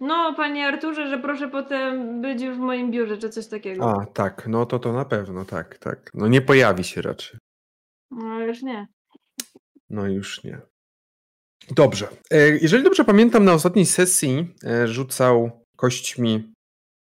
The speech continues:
Speaker 2: mm, na końcu nasz, e, Mitchell. E, poprawcie mnie, jeżeli dobrze pamiętam,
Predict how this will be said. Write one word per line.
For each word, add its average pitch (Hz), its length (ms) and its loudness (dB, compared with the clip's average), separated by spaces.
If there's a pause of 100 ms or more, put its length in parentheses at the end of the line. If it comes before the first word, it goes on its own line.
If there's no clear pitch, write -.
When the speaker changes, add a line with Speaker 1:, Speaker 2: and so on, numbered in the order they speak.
(100)
Speaker 2:
mm, 113 260 0
na 107 140 2
końcu 110 760 2 (640)
nasz, 110 760 4
e, 107 360 6
Mitchell. 127 580 2 (280)
E, 104 120 -8
poprawcie 110 480 0
mnie, 110 80 0
jeżeli 107 200 -4
dobrze 107 220 -2
pamiętam, 127 420 2